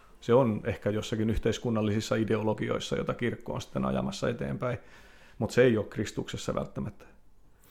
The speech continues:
Et se, niinku, se jo-, joskus se on hyvin kategorinen, en, en mä, enkä mä tiedä, miten miten mo-, isoa osaa vaik-, meidän kirkosta tämmönen ajattelu koskee, mutta,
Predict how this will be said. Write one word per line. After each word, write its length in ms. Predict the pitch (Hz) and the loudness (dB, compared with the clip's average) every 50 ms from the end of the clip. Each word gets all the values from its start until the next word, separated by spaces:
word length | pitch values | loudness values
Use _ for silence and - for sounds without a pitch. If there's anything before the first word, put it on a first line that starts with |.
| - - | -6 -2
Et 80 | - 113 | -2 4
se, 220 | - 131 131 123 123 | 8 10 10 10 10
niinku, 280 | 131 127 123 127 120 123 | 6 4 4 4 4 4
se 140 | - 139 131 | 4 4 6
jo-, 180 | 135 147 151 147 | 6 6 6 6
joskus 360 | 147 143 139 - - 123 - | 4 2 2 2 -2 0 2
se 80 | - | 4
on 120 | 127 123 123 | 4 6 6
hyvin 200 | 135 127 127 120 | 6 6 6 6
kategorinen, 680 | 131 135 127 127 117 104 110 104 107 104 104 104 101 - - - - - - | 6 6 6 6 4 4 4 2 2 2 2 0 -2 -4 -12 -20 -16 -6 0
en, 140 | 127 123 127 135 | 2 2 4 4
en 80 | 135 | 6
mä, 160 | 127 127 113 - - | 8 8 6 6 4
enkä 200 | 135 123 107 117 | 0 0 4 4
mä 100 | 113 113 | 4 6
tiedä, 220 | 98 110 107 104 | 6 6 4 4
miten 380 | 107 104 101 98 104 101 98 98 - - - - - - - - - - - - - - - | 4 4 2 2 0 -2 -2 -4 -8 -16 -20 -20 -20 -20 -20 -20 -20 -20 -20 -20 -20 -16 -10
miten 520 | - 127 117 107 - 110 107 101 104 107 - - - | -6 -2 -2 0 0 0 0 -2 -2 -6 -8 -8 -4
mo-, 220 | - 113 110 - - - - | -2 -2 -2 -4 -6 -10 -4
isoa 360 | - 139 131 - 123 107 104 | -2 0 2 2 4 4 4
osaa 460 | 104 110 107 101 107 101 101 104 101 - | 4 2 2 0 0 0 0 0 -2 -2
vaik-, 240 | 104 104 - - | -4 -6 -6 -6
meidän 260 | - 113 110 107 104 98 | -4 -2 0 0 0 2
kirkosta 440 | 101 110 104 101 - - - 123 | 2 2 2 2 0 -2 -4 -2
tämmönen 340 | 110 104 104 104 101 104 104 | -2 0 0 0 -2 -2 -2
ajattelu 420 | 107 107 104 - - - - 120 123 | -2 -2 -4 -4 -2 -2 0 0 0
koskee, 380 | 127 117 - - - - 123 | 0 -2 -4 -4 -4 -4 -2
mutta, 280 | 120 - 131 - - | -2 -4 -4 -4 -4